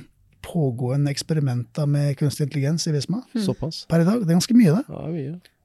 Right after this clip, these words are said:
Speaker 1: For vi ønsker jo å lære så mye som mulig om
Speaker 3: Mm.
Speaker 1: den teknologien,
Speaker 3: Mm.
Speaker 1: men på en ansvarlig og voksen måte, uten at vi skal ta noen sånn idiotisk risiko.
Speaker 3: Ikke sant.
Speaker 1: Så det, det er jo ikke ingen som døtter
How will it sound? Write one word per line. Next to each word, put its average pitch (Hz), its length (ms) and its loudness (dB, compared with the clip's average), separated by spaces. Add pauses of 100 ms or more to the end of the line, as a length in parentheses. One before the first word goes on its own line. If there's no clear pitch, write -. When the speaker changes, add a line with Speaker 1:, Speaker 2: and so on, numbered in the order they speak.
(100)
Speaker 1:
For 180 100 0
vi 196 80 8
ønsker 160 520 2
jo 160 80 0
å 165 80 0
lære 151 360 -2
så 160 120 -4
mye 151 180 0
som 175 200 2
mulig 139 300 -4
om - 120 0
Speaker 3:
Mm. 117 40 0
Speaker 1:
den 143 160 -2
teknologien, 170 520 2 (220)
Speaker 3:
Mm. 101 240 -6 (200)
Speaker 1:
men 156 140 2
på 160 120 -2
en 156 80 -2 (100)
ansvarlig 143 960 2
og 156 140 2
voksen - 340 0
måte, 156 320 0 (800)
uten 160 220 2
at 123 80 -4
vi 143 80 -2
skal 151 160 -6
ta - 200 -12
noen 143 160 -10
sånn 139 140 -8 (100)
idiotisk 127 480 -6
risiko. 123 440 -6 (160)
Speaker 3:
Ikke 113 260 -14
sant. 101 240 -20
Speaker 1:
Så - 80 -8
det, 123 140 -8
det 190 120 -12
er 151 80 -2
jo - 140 -8
ikke - 100 -10
ingen 143 100 0
som 147 180 0
døtter - 600 -8